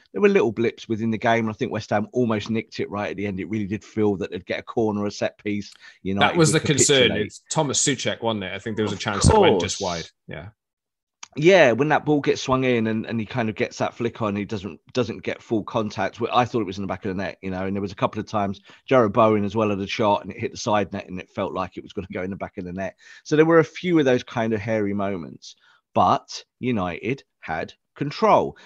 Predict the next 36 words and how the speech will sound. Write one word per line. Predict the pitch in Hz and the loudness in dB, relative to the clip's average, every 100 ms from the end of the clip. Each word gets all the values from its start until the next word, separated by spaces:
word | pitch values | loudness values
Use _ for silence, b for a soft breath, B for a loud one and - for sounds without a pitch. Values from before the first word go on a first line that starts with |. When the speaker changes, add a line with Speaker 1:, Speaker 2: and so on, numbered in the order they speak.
| B | B
Speaker 1:
And | - 131 | -4 -2
that | 165 - | 2 2
is | 156 | 0
such | - - 202 - | -4 -2 -2 -2
a | 143 | -6
big | 147 | -6
step | - 151 - | -2 -2 -2
forward, | - 156 107 71 - - | 2 4 4 0 -8 -8
I | - | -10
think, | 117 117 - | -4 -6 -4
from, | 113 | -8
say, | 101 110 | -2 -2
ten | 110 123 110 107 _ - | -2 -4 -4 -6 _ -4
games | 110 98 | -2 -2
ago | 92 92 | -4 -4
when, | 95 98 90 | -4 -6 -6
when | 98 101 | -6 -4
Rangnick | 92 87 - | -4 -6 -12
came | 85 85 | -12 -12
to | - | -12
the | - | -16
football | - - | -14 -16
club. | - - - B B B | -16 -18 -18 B B B
Manchester | 127 131 123 | -4 -2 0
United | 113 101 98 101 - | 0 0 -2 -4 -6
couldn't | - 107 | -8 -8
control | 92 - 104 | -8 -4 -4
a | 92 | -4
football, | - 147 - 82 78 - | 0 0 0 -6 -6 -8
let | 95 | -8
alone | 78 95 | -6 -8
control | 87 90 90 85 - | -8 -8 -6 -6 -8
a | |
match. | 87 95 80 _ - - B B B | -6 -6 -6 _ -18 -18 B B B
So | - 151 143 135 - B B B _ | 0 6 8 6 2 B B B _
it, | 180 | 0